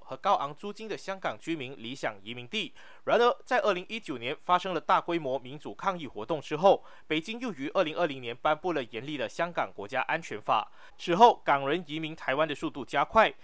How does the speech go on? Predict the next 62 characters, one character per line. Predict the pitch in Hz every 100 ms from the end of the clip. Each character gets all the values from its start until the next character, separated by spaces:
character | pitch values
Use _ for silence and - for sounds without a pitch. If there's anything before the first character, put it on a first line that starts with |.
| - -
根 | - 240
据 | 262
台 | 175 196
湾 | 214 170
移 |
民 | 170 175
局 | 151
的 | 160
数 | - 202
据， | - 220 - - -
二 | 226
零 | 196
二 | 214 190
一 | 196
年 | 156 131 -
在 | 175
台 | - 139
湾 | 147
获 | 156 180
得 | 143
居 | - 185
留 | 139
证 | 185 165
的 | 127
香 | 175 175
港 | 131 107
人 | 110
达 | - 104
到 | 151
近 | 139 175 - -
一 | 117
万 | 156 160 -
三 | - 202 196
千 | 196 202
人。 | 180 90 139 - - - -
那 | 160
根 | 165 190
据 | 208
数 | 190 202
据， | - 226 - - -
其 | - 190
中 | 233 -
约 | 226
有 | 208 156
一 | 156
万 | 208 202
一 | 180
千 | - 185
一 | 190
百 | 156 123
七 | - 160
十 | 143
三 | 160
人 | 143
获 | 139 180
得 | 135
短 | - 123 -
期 | 147
居 | - 165
留 | 127
许 | 123 117
可， | - 151 104